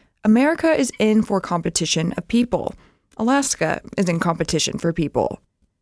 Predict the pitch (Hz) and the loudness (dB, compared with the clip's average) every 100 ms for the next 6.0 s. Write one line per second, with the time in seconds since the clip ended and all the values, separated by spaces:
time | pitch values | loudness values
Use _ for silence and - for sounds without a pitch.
0 | _ 226 277 320 330 294 208 214 226 220 | _ -2 0 2 2 2 2 0 0 0
1 | 190 170 185 180 - 175 170 185 - 170 | 0 2 0 0 -2 0 0 -2 -2 -4
2 | 160 170 175 - 226 208 156 - 117 156 | -2 -2 -2 2 4 4 0 -2 -2 0
3 | 180 220 - 180 - 170 165 165 165 175 | 0 -2 -4 -4 -2 0 0 0 0 0
4 | 170 170 175 208 196 196 180 254 - 285 | 0 2 0 2 2 2 0 0 -2 -2
5 | 247 247 247 240 208 175 226 - 170 | 0 2 2 2 -2 0 0 0 -2